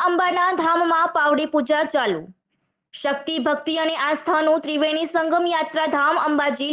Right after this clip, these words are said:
લાખો કરોડો લોકોનું આસ્થાનું કેન્દ્ર છે. અંબાજીમાં માતાજીના દર્શન અને આશીર્વાદ મેળવવા દરરોજ હજારોની સંખ્યામાં માઈ ભક્તો આવી ધન્યતા અનુભવતા હોય છે.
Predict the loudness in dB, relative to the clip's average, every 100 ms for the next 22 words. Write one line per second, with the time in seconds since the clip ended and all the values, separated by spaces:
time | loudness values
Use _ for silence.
0 | 0 0 0 0 2 2 2 4 4 2
1 | 2 2 2 0 -2 0 2 0 -2 -4
2 | -2 -4 -4 -8 -8 _ _ _ _ _
3 | _ -16 -2 2 2 2 2 0 2 2
4 | 0 0 -2 0 0 0 0 -2 0 0
5 | 0 -2 -2 -4 -4 -2 0 0 0 2
6 | 2 2 -2 -4 -10 -2 0 2 0 2
7 | 0 2 2 2 0 -2 -2 0 0 2
8 | 2 2 2 0 0 -2 0 0 2 0
9 | 0 0 0 -2 -2 -2 0 0 2 0
10 | 0 0 2 0 -4 -8